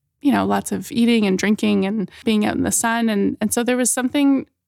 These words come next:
so powerful about being on a retreat where there's enough structure for you to be really contemplative and self-reflective, but also get all of the, the joy of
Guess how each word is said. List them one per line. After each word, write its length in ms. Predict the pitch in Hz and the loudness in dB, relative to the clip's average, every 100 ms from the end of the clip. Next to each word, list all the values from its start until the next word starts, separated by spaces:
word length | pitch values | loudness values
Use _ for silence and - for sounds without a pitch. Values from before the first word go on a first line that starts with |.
| _ _ - | _ _ -6
so 320 | - 233 226 | -2 -2 -2
powerful 500 | - 214 226 - 208 | -2 -2 -2 -2 0
about 260 | 208 196 - | 0 0 2
being 180 | 254 | 4
on 100 | 330 | 4
a 60 | 254 | 2
retreat 340 | 220 - 233 | 0 0 0
where 120 | 214 208 | 0 0
there's 300 | 208 208 - - | 0 -2 -6 -4
enough 280 | 220 233 - | 0 0 -2
structure 500 | - - 226 - 226 | -4 -4 -4 -4 -4
for 140 | - | -2
you 180 | 214 202 | -2 -2
to 120 | 202 202 | -2 -4
be 160 | 196 | -2
really 480 | 190 208 226 214 208 - - | 0 0 2 0 -2 -6 -6
contemplative 880 | - 269 - 262 254 240 240 220 214 208 | 0 2 2 0 0 -2 0 0 -2 -2
and 460 | 202 196 196 190 - _ _ _ - 233 226 | -2 0 0 -2 -8 _ _ _ -2 -2 0
self-reflective, 920 | - 202 220 214 - 311 359 359 - - _ - | -4 -4 -4 -4 -2 -2 -2 -4 -8 -16 _ -6
but 160 | 240 240 | -2 0
also 640 | - 233 - 247 226 214 | 0 0 0 0 0 0
get 220 | 208 208 | -2 -2
all 160 | 190 202 | -2 -2
of 80 | 202 | -2
the, 120 | 196 _ _ | -6 _ _
the 80 | 214 | -4
joy 500 | - 202 185 185 185 | -2 -2 0 0 -2
of 540 | - 190 196 - - | -2 -2 -4 -10 -12